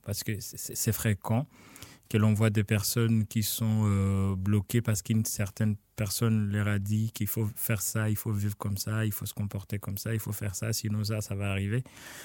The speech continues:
Alors du coup, il se trouve qu'ils sont emprisonnés et qu'ils doivent quitter, ils doivent se libérer, ils doivent s'émanciper de cette situation-là. En tout cas, c'était beaucoup plus... Euh, euh, sur le côté, euh, parce que, oh, ac-, actuellement, et comme ça, comme ça se fait savoir,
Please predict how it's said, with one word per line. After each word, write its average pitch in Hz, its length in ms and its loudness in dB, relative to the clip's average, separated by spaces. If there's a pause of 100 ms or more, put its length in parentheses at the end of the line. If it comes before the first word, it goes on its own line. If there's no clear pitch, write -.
(140)
Alors 110 160 4
du 107 120 4
coup, 139 120 2
il 127 40 6
se 120 120 0
trouve 127 240 0
qu'ils 117 160 0
sont 123 140 2
emprisonnés 110 760 4 (560)
et 113 80 0
qu'ils 110 140 2
doivent 113 240 4
quitter, 123 500 2
ils 113 100 2
doivent 107 200 2
se - 140 0
libérer, 107 500 2
ils 110 60 2
doivent 107 180 0
s'émanciper 107 680 0
de 107 120 0
cette 107 240 -2
situation-là. 104 640 0
En 104 60 2
tout 113 100 -4
cas, 127 140 2
c'était 120 280 0
beaucoup 113 300 2
plus... 123 400 0
Euh, 110 120 6 (640)
euh, 110 360 6
sur 110 260 0
le 107 140 4
côté, 113 680 4
euh, 104 240 4
parce - 220 -2
que, - 100 -4 (140)
oh, - 160 -4
ac-, 117 220 -2
actuellement, 123 600 8
et 113 160 8
comme 117 200 2
ça, - 180 -2 (160)
comme 110 160 -2
ça 107 160 -2
se - 120 -4
fait 110 140 0
savoir, 113 580 2